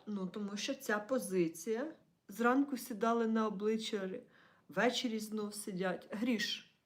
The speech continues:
а тобі ж нравиться, ти все одно біжиш, як козьол на водопой до нас. Ти все одно до нас біжиш, як козьол на водопой, без пропусків, да? Так ось,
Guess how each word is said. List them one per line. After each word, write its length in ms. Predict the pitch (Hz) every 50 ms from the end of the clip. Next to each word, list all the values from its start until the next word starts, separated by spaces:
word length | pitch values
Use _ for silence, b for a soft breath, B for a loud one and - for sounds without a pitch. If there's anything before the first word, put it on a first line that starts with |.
| _ _ _ _ _ _ _ _ _ _ _ _ _ _ _ _
а 100 | - 226
тобі 300 | - 294 269 240 311 311
ж 100 | 285 302
нравиться, 540 | 302 330 349 349 339 269 214 - - 240 226
ти 140 | 226 277
все 300 | 254 - - - - 302
одно 220 | 302 247 285 330 311
біжиш, 460 | 233 220 247 226 220 233 233 - -
як 220 | 214 208 - -
козьол 400 | - 233 220 185 180 208 196 190
на 140 | 185 180 175
водопой 640 | 170 175 175 165 175 165 165 - - 170 160 156 156
до 160 | 160 170 165
нас. 460 | 156 151 143 151 175 - - - - _ _ _ _ _ _ b b b b b b b -
Ти 100 | 311 311
все 260 | 294 - - 349 349
одно 220 | 285 320 320 311
до 160 | 269 220 240
нас 220 | 233 226 226 233 208
біжиш, 400 | 202 190 208 202 247 269 - -
як 160 | 226 - -
козьол 360 | - 214 185 175 208 208 208
на 140 | 196 190 190
водопой, 480 | 180 185 180 175 180 175 175 - 180 165
без 200 | 165 220 226 220
пропусків, 720 | - - 208 180 - - - 175 - - - 175 165 165
да? 240 | 170 185 208 247 - - - _ _ _ _ B B B B B B B B _ _ _ _ _ _ _ _ _ _ b b b b b b b b b b b b b b b b b b b b b b b b -
Так 280 | - 285 285 285 - 262
ось, 320 | 226 196 190 - - -